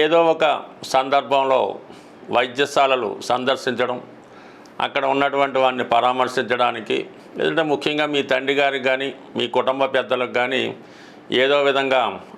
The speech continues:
అనారోగ్య కారణంగా వాళ్ళని హాస్పిటల్లో జాయించడం, మీకు మీగా కూడా ఏదో ఒక డాక్టర్ని సంప్రదించడానికి ఈ రవి పన్నెండో స్థానంలో ఉన్నప్పుడు వైద్యపరమైనటువంటి ఖర్చులు, ప్రభుత్వానికి సంబంధించిన ఖర్చులు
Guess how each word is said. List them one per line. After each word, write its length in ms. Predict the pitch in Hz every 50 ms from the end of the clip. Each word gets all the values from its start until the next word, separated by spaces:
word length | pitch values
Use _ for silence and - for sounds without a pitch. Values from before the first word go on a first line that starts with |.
| 107 110
అనారోగ్య 500 | 120 131 135 135 135 131 123 117 131 127
కారణంగా 560 | - 131 127 127 123 127 123 123 120 120 120
వాళ్ళని 420 | 120 117 113 113 117 117 120 107 104 104 107 - - - - - -
హాస్పిటల్లో 560 | 107 110 113 - - 123 117 - 113 117 113
జాయించడం, 500 | 107 110 107 110 110 104 104 110 143 170 - - - - - - - - - - - - 123
మీకు 220 | 139 165 170 165 165
మీగా 320 | 165 165 165 165 175 170
కూడా 500 | 170 160 160 156 160 151 139 131 127 127 123 - - - - - - - - - - - 123
ఏదో 160 | 131 139 139 139 139
ఒక 80 | 143
డాక్టర్ని 540 | 123 107 120 120 127 120 - 135 131 131 123
సంప్రదించడానికి 1160 | 127 123 120 117 107 120 117 117 120 113 110 113 117 113 113 113 107 - 156 123 113 117 117 117 - - - - - - 113
ఈ 100 | 120 123
రవి 300 | 107 117 117 131 156 143 - 131
పన్నెండో 420 | 123 131 131 131 131 123 127 123
స్థానంలో 440 | 127 - 123 117 117 117 117 113 110
ఉన్నప్పుడు 460 | 107 107 107 107 117 135 170 196 208 - - - - - - - - - - 101
వైద్యపరమైనటువంటి 1120 | 113 123 143 143 131 151 151 151 143 139 139 135 131 127 127 127 120 123 120 120 117 107 107
ఖర్చులు, 500 | - 110 107 - - 120 117 120 - - - - - - - - - - -
ప్రభుత్వానికి 640 | - 120 123 139 147 147 147 147 147 143 143 135 135
సంబంధించిన 720 | 127 - 127 123 127 127 127 127 123 120 117 110 117 117 117
ఖర్చులు 640 | 113 - 113 107 - - 123 143 165 143 117 120